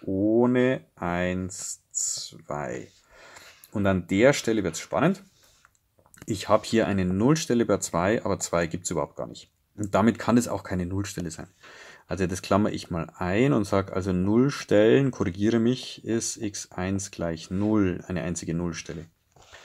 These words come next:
Und in dem Fall ist die zwei aber eine, diese berüchtigte hebbare Lücke. Also während die eins eine echte Polstelle ist,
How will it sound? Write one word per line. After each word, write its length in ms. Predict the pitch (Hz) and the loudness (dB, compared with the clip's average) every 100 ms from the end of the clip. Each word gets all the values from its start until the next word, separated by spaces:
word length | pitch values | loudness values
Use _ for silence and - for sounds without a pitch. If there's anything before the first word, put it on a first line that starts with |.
| - - - - - | -20 -18 -18 -20 -4
Und 320 | 113 110 101 | 0 0 0
in 200 | 120 104 | -2 0
dem 320 | 104 123 185 | 4 4 4
Fall 560 | 190 - 92 107 135 - | 2 4 6 6 4 0
ist 560 | - 117 139 - - - _ _ _ - | -4 -2 -2 -4 -6 -8 _ _ _ -12
die 120 | 110 | -8
zwei 640 | - - - 104 95 139 - | -2 -2 0 2 4 4 4
aber 140 | 107 | 2
eine, 140 | 104 95 _ - | 0 -2 _ -12
diese 220 | 107 107 | -4 -2
berüchtigte 640 | - 113 147 - 139 - | 0 0 -2 -2 -6 -2
hebbare 720 | 123 - 117 - - 90 104 104 | -2 2 0 0 0 4 4 2
Lücke. 420 | 101 101 87 - | 0 -2 -8 -8
Also 240 | 90 101 | -2 0
während 400 | 98 104 101 - | 4 4 2 0
die 320 | 98 92 90 - | 0 0 0 -4
eins 500 | - 92 113 160 170 | -2 0 2 2 2
eine 160 | 120 107 | 0 -2
echte 240 | 98 - | -4 -6
Polstelle 680 | - - 107 156 - 156 151 | -10 0 6 6 6 2 4
ist, 420 | 139 185 - - | 2 0 -4 -12